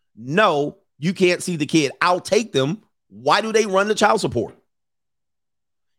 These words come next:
Isn't that why they're keeping the kid? That's why they're keeping the kid. It's child support. It's a sad thing, guys. It's a sad thing. Um,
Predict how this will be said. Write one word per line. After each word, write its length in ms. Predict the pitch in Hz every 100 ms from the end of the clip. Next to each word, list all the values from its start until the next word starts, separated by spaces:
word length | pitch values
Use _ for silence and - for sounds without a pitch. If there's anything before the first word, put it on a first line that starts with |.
| -
Isn't 320 | 185 220 202
that 260 | 170 147 113
why 280 | 117 151
they're 200 | 185 196
keeping 340 | 196 208 190 208
the 60 |
kid? 300 | 196 190 208 - _ _ _ _ _ _ _ -
That's 180 | 139
why 140 | 156 151
they're 140 | 139
keeping 240 | 135 131 117
the 60 |
kid. 280 | 156 160 98 _ _ _
It's 180 | 123 127
child 220 | - 120 110
support. 280 | 87 80 _ _ _ _ _ _ _ -
It's 180 | 151
a 60 | 160
sad 440 | - 135 135 127
thing, 200 | 135 120
guys. 340 | 95 87 87 - _ -
It's 140 | 147
a 40 | 139
sad 260 | 139 123
thing. 200 | 131 98 - _ -
Um, 400 | 139 131 120